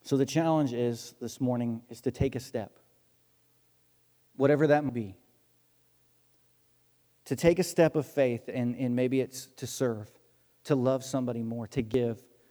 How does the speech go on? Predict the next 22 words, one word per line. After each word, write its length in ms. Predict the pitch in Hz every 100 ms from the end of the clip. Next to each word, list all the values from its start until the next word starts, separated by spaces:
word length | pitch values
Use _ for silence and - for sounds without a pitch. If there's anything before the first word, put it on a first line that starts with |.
| _ -
to 100 | 131
care 340 | - 147 143
for 200 | - 127
somebody. 360 | - 123 113 _ _ _ _ _ _ _ _ _ _ _ _ _ _ _ -
Maybe 200 | 151 165
it's 120 | -
to 80 | 151
help 280 | 139 151 -
somebody 460 | 160 151 143 143
in 100 | 135
need, 340 | 131 135 113 - - _ _ _ _ _ _ _ -
to 100 | 160
make 240 | 170 175
a 40 | 147
sacrifice 760 | - 151 165 151 131 143 135
in 140 | 151 143
your 120 | 135
life 440 | 127 131 123 107 _ _ _ _ _ -
for 140 | 135
something 440 | 117 - 139 131 123
or 100 | 117
someone. 560 | - 123 120 117 107